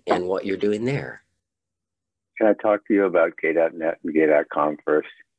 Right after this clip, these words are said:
Speaker 1: Oh, absolutely.
Speaker 2: I'd like to do that.
Speaker 1: Sure.
Speaker 2: You know, we had, we had thousands and thousands of people visit our store from all over the world, um, uh,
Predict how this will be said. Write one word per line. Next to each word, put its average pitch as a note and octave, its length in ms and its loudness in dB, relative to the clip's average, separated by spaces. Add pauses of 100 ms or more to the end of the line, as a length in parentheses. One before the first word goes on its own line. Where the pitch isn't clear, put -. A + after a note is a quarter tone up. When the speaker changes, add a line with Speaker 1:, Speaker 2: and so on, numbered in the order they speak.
Speaker 1:
Oh, G#3 300 2
absolutely. D#3 920 -4 (1000)
Speaker 2:
I'd F2+ 120 2
like F#2 240 2
to D2 100 -12
do D2+ 220 0
that. C2 240 0 (220)
Speaker 1:
Sure. D#3+ 500 -10 (280)
Speaker 2:
You F#2+ 80 0
know, F2+ 360 4 (300)
we A#2+ 160 6
had, A#2+ 240 4 (360)
we A#2 220 6
had F2+ 340 4 (220)
thousands F#2+ 560 2
and D#2+ 160 -10
thousands D#2 500 2
of - 140 -8
people D2+ 480 2 (360)
visit E2+ 260 2
our E2 140 2 (120)
store D2+ 320 2
from D2 140 -2
all D#2 220 4
over D2+ 160 0
the D2+ 100 -2
world, D2 320 2 (840)
um, D2 640 0
uh, C#2+ 360 4